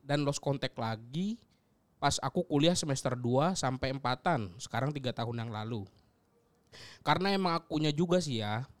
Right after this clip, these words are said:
karena pada saat-saat itu ada something lah, kalau diceritain bakal panjang banget, yang bikin aku hilang-hilangan. Juga mempertimbangkan hidup aku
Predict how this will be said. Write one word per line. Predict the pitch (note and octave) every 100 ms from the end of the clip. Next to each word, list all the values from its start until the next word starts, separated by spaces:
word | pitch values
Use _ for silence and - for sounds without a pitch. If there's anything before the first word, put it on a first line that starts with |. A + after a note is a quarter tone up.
| _ _ _ _
karena | - A#2 C3
pada | E3+ D#3+ C3+
saat-saat | - B2+ - A#2+ A#2
itu | E3 - A#2+
ada | B2+ B2 B2+
something | - A#2+ A#2+ - E3
lah, | F3+ E3 - - - _
kalau | A#2+ A2+
diceritain | A2+ - A#2 B2 C3+
bakal | C#3+ A#2 A#2
panjang | A#2 A2+ A#2
banget, | A2 B2 D#3 D#3 _ _ _ _
yang | C3+ B2+
bikin | B2+ - D#3
aku | C#3+ -
hilang-hilangan. | D3+ C3 B2+ B2+ B2 A#2 A2 C3 A#2+ G#2 F#2+ - _ _ _
Juga | - G#2+ C3 D#3 -
mempertimbangkan | D#3 A#2+ A#2+ A#2 A#2 A#2+ A#2+ A#2 - E3+ F3
hidup | D3 C3 B2+
aku | B2 - _ - F#3+ G#3+